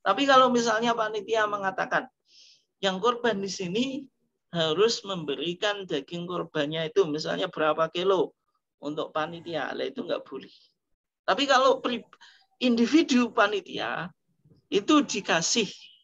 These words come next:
jatah, ya mungkin bahasa kita,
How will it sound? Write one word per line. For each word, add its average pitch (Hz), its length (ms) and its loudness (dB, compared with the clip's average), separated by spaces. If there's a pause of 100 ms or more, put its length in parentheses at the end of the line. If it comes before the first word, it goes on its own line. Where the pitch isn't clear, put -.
(720)
jatah, 185 460 0
ya 143 160 -2
mungkin 135 320 -2
bahasa 135 260 0
kita, 147 460 2